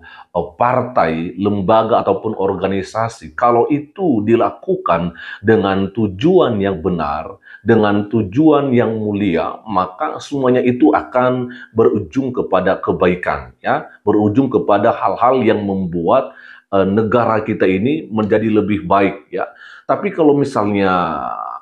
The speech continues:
eh, sesuatu organisasi ataupun lembaga, ya, eh, sebaik apapun partai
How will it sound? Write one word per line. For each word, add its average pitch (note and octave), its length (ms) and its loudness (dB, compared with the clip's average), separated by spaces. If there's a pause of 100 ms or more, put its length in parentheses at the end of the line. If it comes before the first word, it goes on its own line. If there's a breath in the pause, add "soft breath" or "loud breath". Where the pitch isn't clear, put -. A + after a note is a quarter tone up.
eh, F#2 400 4
sesuatu E3+ 480 0
organisasi G2+ 800 2
ataupun G2 400 -4
lembaga, F2+ 1000 -2 (320 loud breath)
ya, A2+ 380 -4 (320)
eh, E2 400 -2
sebaik D3 400 0
apapun B2 960 0
partai D3+ 560 2